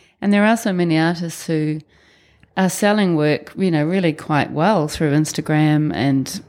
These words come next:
um, sort of artist-run spaces, group shows and, and artist-run spaces, or in community galleries or,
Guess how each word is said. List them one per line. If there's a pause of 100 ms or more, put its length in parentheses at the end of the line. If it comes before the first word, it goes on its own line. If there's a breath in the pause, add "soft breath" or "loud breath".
(380)
um, (380)
sort
of
artist-run
spaces,
group
shows
and,
and
artist-run
spaces, (360 loud breath)
or
in
community
galleries
or,